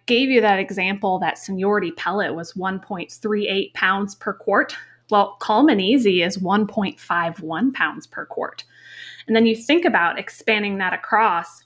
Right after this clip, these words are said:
multiple quarts, you end up with a pretty big difference in total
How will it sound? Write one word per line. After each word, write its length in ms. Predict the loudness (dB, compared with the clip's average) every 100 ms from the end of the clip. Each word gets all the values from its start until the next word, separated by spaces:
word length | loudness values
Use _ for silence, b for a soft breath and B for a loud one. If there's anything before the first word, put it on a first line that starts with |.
| -12
multiple 680 | -8 -4 -2 -2 -2 -4 -8
quarts, 560 | -6 -4 -4 -4 -10 -4
you 200 | 0 2
end 180 | 0 -2
up 140 | -2
with 120 | 0 -2
a 60 |
pretty 420 | -6 0 2 4
big 380 | 0 -2 -4 -2
difference 460 | -2 -2 -2 -6 -6
in 80 | -10
total 560 | -8 0 2 2 0